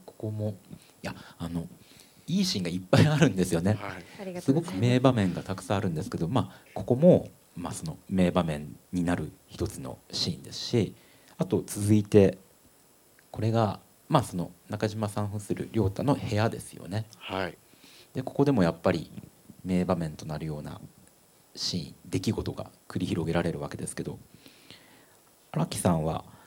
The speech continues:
Speaker 3: はい。
Speaker 1: ここで、
Speaker 3: はい。
Speaker 1: 亮太と小春の距離がぐっと縮まるようなシーンが、まあ、ありますよね。
Speaker 3: そうですね。はい。
Speaker 1: ここでは、なんかお二人でお話しされたこととか、まあ、荒木さんが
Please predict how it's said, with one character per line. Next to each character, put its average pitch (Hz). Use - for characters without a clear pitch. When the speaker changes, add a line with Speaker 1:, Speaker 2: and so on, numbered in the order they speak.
Speaker 3:
は 269
い。 208
Speaker 1:
こ -
こ 151
で、 185
Speaker 3:
は 262
い。 208
Speaker 1:
亮 123
太 117
と -
小 -
春 101
の 95
距 95
離 85
が 120
ぐ 101
っ -
と -
縮 104
ま 104
る 101
よ 127
う -
な -
シ -
ー 82
ン -
が、 69
ま 76
あ、 -
あ -
り 85
ま 90
す -
よ 95
ね。 -
Speaker 3:
そ 214
う 208
で 180
す -
ね。 214
は 196
い。 170
Speaker 1:
こ -
こ 104
で 123
は、 131
な 92
ん -
か -
お -
二 -
人 87
で 101
お -
話 82
し -
さ -
れ 85
た 85
こ -
と -
と -
か、 95
ま 110
あ、 -
荒 123
木 -
さ 131
ん 131
が 156